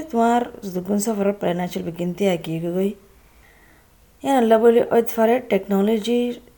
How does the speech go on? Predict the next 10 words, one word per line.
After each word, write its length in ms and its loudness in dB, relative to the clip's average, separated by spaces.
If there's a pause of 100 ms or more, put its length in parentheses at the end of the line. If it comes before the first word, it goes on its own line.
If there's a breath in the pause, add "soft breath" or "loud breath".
(600)
কামিয়াবি 520 -4
জিন 220 -2
আছে 280 -4
ইয়ান 200 -4
আল্লাহ 300 -4
বলি 180 -4 (1160 loud breath)
দুনিয়ার 320 4
জিনিস 340 0
তোমার 260 -2
এড়ে 200 0